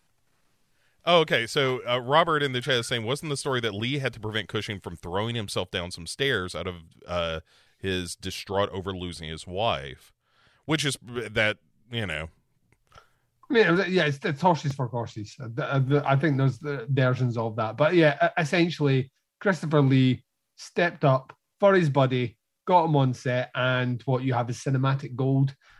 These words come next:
Speaker 1: Yeah.
Speaker 2: as an outcome. So
Speaker 1: Yeah, it, uh,
Speaker 2: Amazing.
Speaker 1: fantastic. All right, so, uh, give me a, give me a good thing that you saw, and then we'll, we'll dump on some stuff.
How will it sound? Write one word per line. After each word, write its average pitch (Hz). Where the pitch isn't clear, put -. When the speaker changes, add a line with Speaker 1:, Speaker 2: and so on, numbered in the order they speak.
Speaker 1:
Yeah. 127
Speaker 2:
as 127
an 139
outcome. 113
So -
Speaker 1:
Yeah, 113
it, 110
uh, 107
Speaker 2:
Amazing. 156
Speaker 1:
fantastic. 101
All 160
right, 156
so, 170
uh, 156
give 160
me 170
a, 156
give 160
me 156
a 151
good 147
thing 143
that 131
you 127
saw, 107
and 95
then 104
we'll, 101
we'll 92
dump 95
on 82
some 73
stuff. 69